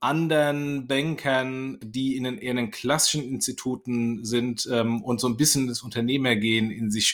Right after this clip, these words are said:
spüren und hoffen, noch mal was, äh, bewegen zu wollen, würdest du das uneingeschränkt empfehlen? Oder ist es eher eine Sache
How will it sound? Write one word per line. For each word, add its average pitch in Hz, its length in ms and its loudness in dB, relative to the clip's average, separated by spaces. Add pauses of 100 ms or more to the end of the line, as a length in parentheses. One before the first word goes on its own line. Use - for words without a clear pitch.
spüren 117 580 4
und 113 160 0
hoffen, 131 240 2
noch 117 140 0
mal 123 260 4
was, - 300 4
äh, 123 100 -4
bewegen 139 400 6
zu 123 160 -2
wollen, 117 300 4
würdest 147 320 4
du 147 80 2
das 135 260 2 (320)
uneingeschränkt 156 720 6
empfehlen? 170 720 4
Oder 160 220 6
ist 151 160 4
es - 80 -4
eher 143 180 -2
eine 143 140 0
Sache 143 400 2